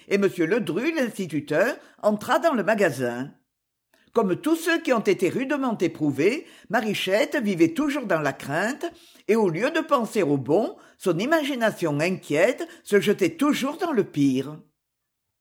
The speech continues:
Est-ce que vous avez à vous plaindre de Pierre ? »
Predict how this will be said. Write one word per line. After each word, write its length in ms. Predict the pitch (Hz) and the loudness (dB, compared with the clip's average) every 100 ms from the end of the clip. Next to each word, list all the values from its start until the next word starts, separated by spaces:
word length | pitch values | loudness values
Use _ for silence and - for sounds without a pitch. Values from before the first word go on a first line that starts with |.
| _ _ _ _ _ - | _ _ _ _ _ 0
Est-ce 180 | 311 494 | 2 2
que 80 | 381 | -4
vous 220 | 349 311 | -2 0
avez 240 | 262 277 | 0 0
à 60 | 214 | -2
vous 140 | 185 | -2
plaindre 400 | 160 285 359 302 | -4 -2 -2 -2
de 100 | 208 | -4
Pierre ? » 460 | 180 - 165 214 | -4 -2 0 0